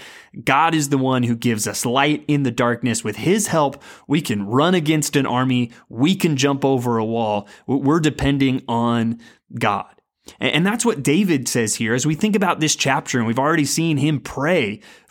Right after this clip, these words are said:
in, in kind of this desperate situation and God in dramatic fashion coming through and providing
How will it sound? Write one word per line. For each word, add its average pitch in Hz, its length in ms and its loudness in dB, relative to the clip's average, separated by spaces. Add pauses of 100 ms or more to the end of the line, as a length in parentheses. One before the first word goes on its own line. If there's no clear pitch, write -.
in, 135 240 0
in 117 160 0
kind 143 200 -2
of 151 60 -2
this 113 160 -2
desperate 151 640 -2
situation 131 680 0
and 113 220 -4
God 151 420 0
in 120 80 -2
dramatic 151 540 0
fashion 170 560 -2
coming 190 340 2
through 202 360 0
and 123 180 -2
providing 180 800 0